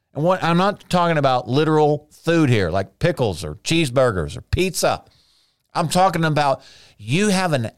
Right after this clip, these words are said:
appetite. You have a vision of grandeur for yourself.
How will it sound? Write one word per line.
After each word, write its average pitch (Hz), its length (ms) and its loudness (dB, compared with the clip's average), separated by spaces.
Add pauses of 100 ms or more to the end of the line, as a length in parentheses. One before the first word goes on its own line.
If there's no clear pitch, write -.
appetite. 165 720 -2
You 151 180 -2
have 156 240 0
a 107 220 -6
vision 175 560 -2
of 139 140 0
grandeur 131 500 0
for 120 200 -4
yourself. 104 680 -2